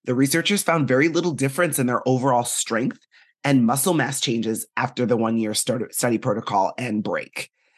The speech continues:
This is important because many people think that training in a gym is superior to in-home training, but they're really finding that that's not necessarily the case. It's all about what are you doing, right?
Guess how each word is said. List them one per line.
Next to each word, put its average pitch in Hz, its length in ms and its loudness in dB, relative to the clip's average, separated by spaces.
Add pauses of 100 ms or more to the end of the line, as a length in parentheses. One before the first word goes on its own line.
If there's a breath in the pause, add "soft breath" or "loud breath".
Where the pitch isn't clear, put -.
(140)
This 135 180 0
is 170 40 4
important 165 360 2
because 143 180 2
many 127 220 2
people 139 220 0
think 135 240 -2
that 113 120 0
training 131 300 0
in 123 100 0
a 110 80 0
gym 117 300 -2
is 113 120 0
superior - 640 -6 (260 soft breath)
to - 140 -2
in-home 107 280 0
training, 113 320 -4
but 110 100 -4
they're 110 100 -4
really 123 300 2
finding 127 320 0
that 113 100 -4
that's 101 200 -8
not 104 240 -4
necessarily 104 600 -2
the - 120 -8
case. - 340 -2
It's 90 140 -6
all 110 80 2
about 113 200 0
what 107 140 0
are 117 40 2
you 107 120 0
doing, 127 420 0 (520)
right? 123 300 0